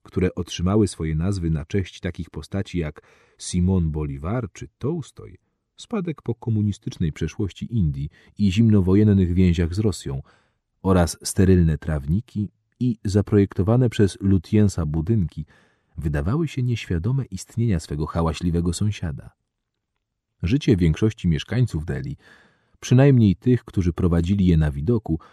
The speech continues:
bo bez wątpienia są Delijczycy, którzy mają dość pieniędzy, by odizolować się od zalewu codziennego życia, zdało się mieć wszelkie możliwe odcienie niedoli. Kątem oka przyglądałem się moim synom,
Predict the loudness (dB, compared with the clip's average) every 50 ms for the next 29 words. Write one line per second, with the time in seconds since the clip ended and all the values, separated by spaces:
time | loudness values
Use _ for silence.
0 | _ _ _ _ _ _ -2 0 2 2 2 2 2 2 0 0 0 0 2 2
1 | 2 2 0 2 4 4 4 4 4 2 0 0 -2 -4 -4 -4 -6 -8 -8 -6
2 | -4 0 2 2 2 2 2 2 0 -2 -4 -4 -2 0 0 2 2 2 0 0
3 | -2 -2 -2 -4 -4 -6 -6 -6 -4 -2 0 2 2 2 2 0 -4 -6 -8 -8
4 | -8 -6 -6 -6 -4 -2 0 0 0 0 -2 -4 -6 -6 -4 -2 -2 0 0 0
5 | -2 -2 -4 -4 -6 -8 -8 -10 -10 -12 -12 _ _ _ _ _ _ _ _ _
6 | _ -10 -8 -4 -4 -4 -4 -4 -4 -4 -2 -2 -2 -2 -4 -6 -12 -20 -6 -4
7 | -2 -2 -2 -2 -2 -2 0 0 0 0 0 -2 -2 0 -2 -2 -2 -6 -10 -8
8 | -4 -2 0 2 2 2 2 0 -2 -4 -8 -12 -14 -18 -20 -20 -20 _ _ _
9 | _ _ _ _ _ _ _ _ _ _ 0 2 2 4 4 4 4 4 0 0
10 | 0 -2 -4 -6 -6 -8 -6 -2 -2 0 0 0 0 0 0 0 0 0 0 0
11 | 2 0 0 -2 -4 -4 -4 -2 -2 -2 -4